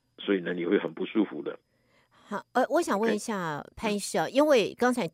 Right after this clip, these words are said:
Speaker 2: 特别提到绷带啊，这个，呃，让它防肿啊，然后让它消肿。可是有时候会觉得，呃，我们有时候都觉得，嗯，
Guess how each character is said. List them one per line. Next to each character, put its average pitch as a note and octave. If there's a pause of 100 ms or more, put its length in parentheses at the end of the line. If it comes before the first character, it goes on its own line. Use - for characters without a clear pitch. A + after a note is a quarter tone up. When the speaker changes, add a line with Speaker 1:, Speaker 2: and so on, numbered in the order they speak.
Speaker 2:
特 -
别 F#3+
提 -
到 F3
绷 A3
带 F3
啊， G2+ (280)
这 G#3+
个， D3+
呃， G2+
让 G3
它 F3+ (220)
防 E3+
肿 D3 (280)
啊， D#3+
然 D3+
后 E3
让 G#3
它 G3
消 B3
肿。 F3+ (300)
可 -
是 D#4
有 C#4+
时 E4
候 D#4
会 D4+
觉 A#3+
得， A#3+
呃， F#3+
我 F3+
们 A#3
有 G#3+
时 G#3+
候 A#3
都 A#3
觉 G3
得， F3+ (100)
嗯， F#3+